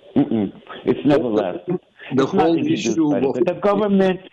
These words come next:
Speaker 1: the government is not the people. The people are doing it on their own. Karens are doing it on their own. No government has ordered them to do it. It's a spirit. Um, brother, we just have to face the fact. We're a toxic people right now as a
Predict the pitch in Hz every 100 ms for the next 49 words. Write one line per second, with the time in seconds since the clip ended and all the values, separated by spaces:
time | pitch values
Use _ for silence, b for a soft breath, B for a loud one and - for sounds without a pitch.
0 | b _ 160 143 175 180 202 185 175 147
1 | 135 139 139 139 135 131 127 120 110 101
2 | 117 - 147 147 147 120 107 120 120 110
3 | 110 104 101 92 95 - 143 147 156 156
4 | 147 123 117 95 123 127 120 110 110 98
5 | 98 95 101 107 123 131 110 107 104 101
6 | 90 95 92 90 85 85 82 80 90 85
7 | 80 135 135 143 139 - - 160 165 -
8 | B B 160 180 165 196 175 131 120 170
9 | 196 214 208 196 156 - 160 156 131 151
10 | 127 - B B - 165 165 165 147 170
11 | - 208 - 170 165 160 139 143 131 131
12 | 135 135 127